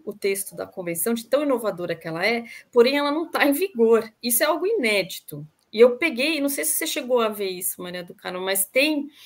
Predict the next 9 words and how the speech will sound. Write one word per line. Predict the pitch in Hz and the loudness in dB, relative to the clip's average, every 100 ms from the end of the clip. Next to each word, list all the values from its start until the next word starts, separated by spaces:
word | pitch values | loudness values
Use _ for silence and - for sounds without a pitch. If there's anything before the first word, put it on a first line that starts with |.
| - _ | -20 _
já, | 208 233 240 240 233 - _ _ | -4 2 2 2 -4 -20 _ _
eh, | - 208 202 196 196 | -2 2 4 2 2
na | 240 | 0
prefeitura, | 262 277 247 226 240 254 294 233 190 190 | 0 -4 -4 -8 -6 -4 0 0 0 -4
quando | 208 208 | -4 -2
eles | 208 208 | -2 -6
divulgam | 208 202 214 247 208 196 | -8 -8 -4 -4 -2 -2
lá | 196 208 208 | -2 -4 -4
na, | 190 185 180 | -6 -8 -10